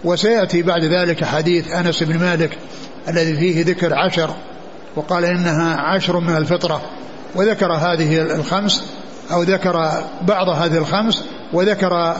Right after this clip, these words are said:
يعني غيرها. نعم.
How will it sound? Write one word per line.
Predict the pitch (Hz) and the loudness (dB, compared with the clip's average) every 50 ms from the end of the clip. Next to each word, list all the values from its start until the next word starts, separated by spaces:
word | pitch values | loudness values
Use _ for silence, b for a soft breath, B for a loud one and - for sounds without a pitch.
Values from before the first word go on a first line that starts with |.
| - - - - - - | -6 -10 -10 -12 -8 -2
يعني | 175 175 175 175 165 | 0 0 2 2 2
غيرها. | 165 170 165 165 170 165 147 160 151 127 - - - - - - - - - - - - - - - - - - - - | 2 2 2 2 2 2 0 0 0 -2 -4 -6 -10 -12 -12 -14 -14 -16 -16 -16 -16 -16 -16 -16 -16 -16 -16 -14 -8 -4
نعم. | 165 160 - - | -2 -2 -2 -4